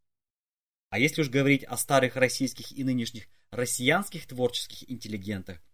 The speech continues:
используя образ мозга, то говорить надо о безнадёжном и, похоже, неизлечимом размягчении этого мозга, к тому же до отказа набитого духовным навозом.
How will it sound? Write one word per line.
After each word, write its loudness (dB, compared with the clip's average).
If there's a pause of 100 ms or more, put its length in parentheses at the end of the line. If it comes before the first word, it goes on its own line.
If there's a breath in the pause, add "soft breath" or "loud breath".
(380)
используя 2
образ -2
мозга, -4 (300)
то -8
говорить 4
надо 4 (100)
о 4
безнадёжном 0
и, -8
похоже, -6
неизлечимом -2 (180 soft breath)
размягчении 0
этого -6
мозга, -8 (440)
к -10
тому 4
же 0
до 8
отказа 2
набитого -2 (160 soft breath)
духовным -4
навозом. -6